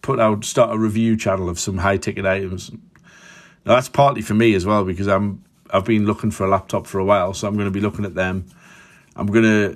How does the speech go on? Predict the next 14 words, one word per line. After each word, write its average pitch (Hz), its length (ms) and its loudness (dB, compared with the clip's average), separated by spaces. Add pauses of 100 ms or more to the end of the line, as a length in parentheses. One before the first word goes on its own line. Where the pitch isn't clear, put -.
affiliate, 113 540 2
I've 104 140 0
affiliated 117 500 2
with, 107 380 -2
um, 98 680 0
Amazon, 92 560 -2 (300)
signed 104 300 -2
up 92 100 -6
for 98 80 -4
their 98 140 0
associates 98 500 -6
program, 98 500 -2
mainly 135 280 2
because 113 560 -2